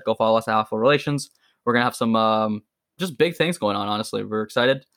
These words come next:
Um, five hundred followers. We drop, we have our second giveaway. Hopefully that comes out next, next year too.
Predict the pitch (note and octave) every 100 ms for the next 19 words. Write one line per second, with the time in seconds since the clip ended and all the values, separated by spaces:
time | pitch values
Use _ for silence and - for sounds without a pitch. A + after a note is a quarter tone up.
0 | _ _ _ A#2 A2+ A2+ A2+ D3 D3 D#3
1 | C#3 D3 D3 D3+ D#3 D3+ B2+ C3 A#2+ B2+
2 | C3 A#2 C#3+ C3 C#3 C#3 C#3+ C#3+ C#3+ _
3 | C3 B2+ C3+ B2+ B2+ C#3 C3 B2+ B2+ -
4 | - - A#2+ B2+ - C3 D3 F#3+